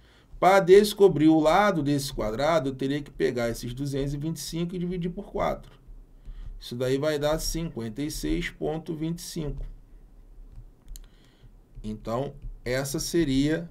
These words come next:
né, esse seria o lado do quadrado. E se eu tenho o lado,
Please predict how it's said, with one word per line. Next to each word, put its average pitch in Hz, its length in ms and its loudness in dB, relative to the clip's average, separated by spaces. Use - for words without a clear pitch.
né, 139 180 -4
esse 147 280 -2
seria 151 340 0
o - 20 2
lado 147 480 0
do 139 180 2
quadrado. 139 540 -2
E 196 140 -2
se 202 140 2
eu 214 100 6
tenho 196 240 4
o 202 40 4
lado, 185 380 4